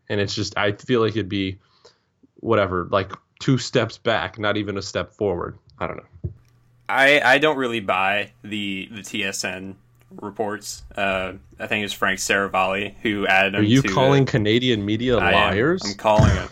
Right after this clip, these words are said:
Speaker 2: I'm calling B S. I'm, I don't believe them. I, I think the, like, the growing rift that, that Frank Seravalli of T S N was, was talking about, I think that's more of an assumption on his part.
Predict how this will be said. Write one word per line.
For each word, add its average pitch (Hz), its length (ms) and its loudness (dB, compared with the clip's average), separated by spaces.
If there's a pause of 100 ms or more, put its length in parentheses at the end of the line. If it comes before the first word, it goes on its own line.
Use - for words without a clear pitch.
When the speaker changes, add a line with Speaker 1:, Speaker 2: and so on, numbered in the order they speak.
Speaker 2:
I'm 101 160 -6
calling 107 360 2
B 101 160 0
S. 92 440 -2 (100)
I'm, 95 420 -2
I 101 100 2
don't 104 220 -4
believe 95 340 -8
them. 87 260 -10 (340)
I, 135 240 4 (120)
I 143 40 4
think 165 300 -4
the, 110 560 -4 (260)
like, 107 220 -10
the 113 100 -6
growing 107 560 -4
rift 95 500 -6
that, 98 200 -8 (160)
that 101 180 -2
Frank 98 300 -6
Seravalli 95 920 -6
of - 140 -14
T 104 180 -6
S 98 220 -6
N 95 260 -8
was, 98 380 -10
was 107 200 -12
talking 101 380 -2
about, 104 380 -4 (460)
I 110 100 -2
think 131 220 -6
that's 110 220 0
more 95 220 -6
of 98 60 -4
an 98 80 -4
assumption 95 560 -10
on 92 140 -10
his 92 260 -10
part. 98 400 -6